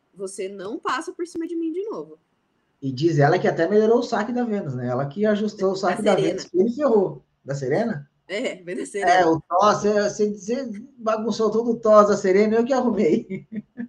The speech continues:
Speaker 2: Não, sensacional, verdade, bem lembrado.
Speaker 1: Ela foi, sem dúvida, assim, uma, uma grande parte do,
Speaker 2: Caberia
Speaker 1: foi a
Speaker 2: um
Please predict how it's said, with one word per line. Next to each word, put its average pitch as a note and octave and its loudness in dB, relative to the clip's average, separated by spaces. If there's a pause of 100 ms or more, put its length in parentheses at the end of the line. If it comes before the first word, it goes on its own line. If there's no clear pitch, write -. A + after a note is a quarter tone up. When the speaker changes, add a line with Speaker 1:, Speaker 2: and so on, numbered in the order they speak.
(2500)
Speaker 2:
Não, C3+ -4
sensacional, A#2+ -6
verdade, A#2+ -4
bem G#2 -10
lembrado. A#2+ -12 (240)
Speaker 1:
Ela F#3+ -8
foi, G#3 -8
sem A#3 -10
dúvida, A3+ -10
assim, G#3 -10
uma, F3+ -10 (220)
uma E3 -12
grande F#3+ -10
parte F#3 -10
do, E3 -12 (680)
Speaker 2:
Caberia D3 2
Speaker 1:
foi D#3+ 2
a - 4
Speaker 2:
um - 4